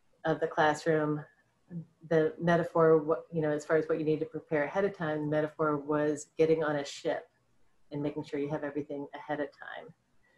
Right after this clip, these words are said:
So in today's session, we're going to just talk about ways to create a connected classroom environment with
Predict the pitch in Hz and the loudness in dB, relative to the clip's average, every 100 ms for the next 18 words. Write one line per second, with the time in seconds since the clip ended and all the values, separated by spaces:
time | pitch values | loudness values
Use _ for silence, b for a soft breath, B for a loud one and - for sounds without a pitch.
0 | _ - 165 160 165 196 202 - 185 185 | _ 0 2 2 4 4 4 4 0 2
1 | 196 190 190 - 170 165 156 156 170 156 | 2 2 0 0 0 2 0 0 2 2
2 | 160 - - 160 165 156 151 160 156 156 | 2 -4 -2 -2 0 2 2 6 6 4
3 | - - 156 151 147 - 156 190 196 - | 0 -2 0 2 0 0 2 2 0 -2
4 | 165 165 - - - 160 160 160 151 143 | -2 -2 -6 -8 0 2 2 -2 -2 -4
5 | 147 156 160 160 160 - 147 | -2 2 2 4 2 0 -4